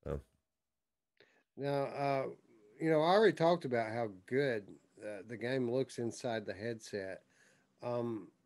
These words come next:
Speaker 2: were you as impressed as I was with, uh, in the Oculus Quest version, just how good the character models look?
Speaker 1: Yeah, yeah, they, well, they look so good, similar to the, um, to the people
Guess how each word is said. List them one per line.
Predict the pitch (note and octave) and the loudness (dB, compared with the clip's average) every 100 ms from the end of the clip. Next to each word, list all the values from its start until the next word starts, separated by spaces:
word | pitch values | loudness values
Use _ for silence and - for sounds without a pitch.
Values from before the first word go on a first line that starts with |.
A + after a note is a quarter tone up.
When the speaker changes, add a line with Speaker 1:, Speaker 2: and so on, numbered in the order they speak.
| _ _ | _ _
Speaker 2:
were | - C#3 | -4 0
you | F#3 B3+ | 2 2
as | B3 | 2
impressed | D#3 - C3+ E3+ E3+ | 0 2 4 4 0
as | B2+ A2 | -4 -2
I | A#2 B2+ | -2 -2
was | B2 C3 C3 C3+ A2+ - - - | 0 0 0 -2 -6 -14 -20 -18
with, | B2 B2+ C#3 B2+ - _ _ _ _ _ _ - | -2 4 4 2 -6 _ _ _ _ _ _ -12
uh, | A#2+ A#2+ A#2 G#2 - _ _ _ - | -6 -4 -4 -8 -14 _ _ _ 2
in | F#3 G#3 | 6 8
the | F#3+ F#3 | 10 10
Oculus | E3 D#3 D3 C3+ | 6 2 -4 -4
Quest | - D3 B2+ | 0 0 0
version, | A#2 B2 B2+ A2 G#2 G2 - _ _ - | -2 0 0 -2 -6 -8 -14 _ _ -8
just | C#3 F#3 | 0 2
how | E3 | 2
good | C#3+ C#3+ | 2 -2
the | A#2 | -2
character | - A#2+ A#2+ - | -2 -2 -4 -8
models | F#2+ F#2 E2+ D#2 | -10 -12 -12 -16
look? | F2+ E2 C#2+ _ - | -16 -16 -18 _ 4
Speaker 1:
Yeah, | A#2+ F3+ - - | 6 6 0 4
yeah, | A#2 | 6
they, | A2 A2 | 8 6
well, | G#2 C#3 | 8 6
they | C3+ | 8
look | C3 D#3+ - | 6 4 2
so | - D3+ | 4 4
good, | G#2 F#2+ A2+ A2 - | 4 6 6 6 -8
similar | - B2 D3 D#3+ E2 | 2 4 6 6 4
to | - E2+ | 2 4
the, | E2+ - _ _ _ _ _ - | 4 4 _ _ _ _ _ -4
um, | F#2+ F2+ E2+ D#2+ D#2+ D#2 _ _ _ _ _ _ - | 0 2 2 0 -2 -10 _ _ _ _ _ _ 0
to | |
the | G2+ | 0
people | - C#3 - D#2 | 2 0 0 -4